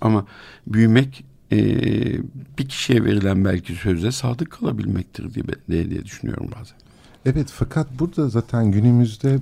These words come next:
Speaker 2: ya yapılan bütün sosyolojik, antropolojik, psikolojik çalışmalarda görüyoruz ki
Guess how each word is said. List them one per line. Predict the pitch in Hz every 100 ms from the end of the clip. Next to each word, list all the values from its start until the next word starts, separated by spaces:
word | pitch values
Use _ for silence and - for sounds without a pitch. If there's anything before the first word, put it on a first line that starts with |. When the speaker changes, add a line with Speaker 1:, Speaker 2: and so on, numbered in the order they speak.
| - -
Speaker 2:
ya | 107 98
yapılan | 90 95 113 110 104
bütün | 98 - 101
sosyolojik, | 95 - 87 - 87 87 85 87 -
antropolojik, | 87 85 90 85 90 85 80 85 -
psikolojik | - - 92
çalışmalarda | - 95 - 92 87 85 87
görüyoruz | 85 92 87 120 123 -
ki | - 98